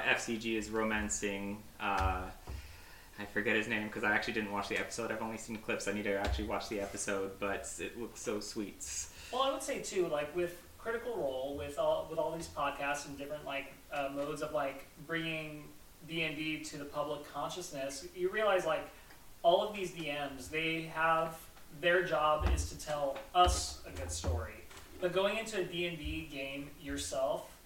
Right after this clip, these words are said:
Speaker 2: you're doing that for you.
Speaker 1: Yes.
Speaker 2: Y-, you're not putting on a show for anyone else. Everything you do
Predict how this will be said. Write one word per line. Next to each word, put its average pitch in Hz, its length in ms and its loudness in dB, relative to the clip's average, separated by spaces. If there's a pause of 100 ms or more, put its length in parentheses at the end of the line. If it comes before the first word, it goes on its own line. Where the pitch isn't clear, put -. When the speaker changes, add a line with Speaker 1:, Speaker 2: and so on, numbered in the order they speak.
(400)
Speaker 2:
you're 190 160 6
doing 226 200 2
that - 240 0
for 135 80 -12
you. 123 160 -8 (960)
Speaker 1:
Yes. 165 120 2
Speaker 2:
Y-, 185 120 -2
you're 196 140 4
not 185 360 4
putting 180 200 0
on 165 100 4
a 160 60 -2
show 156 200 -2 (140)
for 139 100 -2
anyone 143 300 -4
else. 127 460 -6
Everything 185 380 2
you 165 120 -2
do 151 320 -4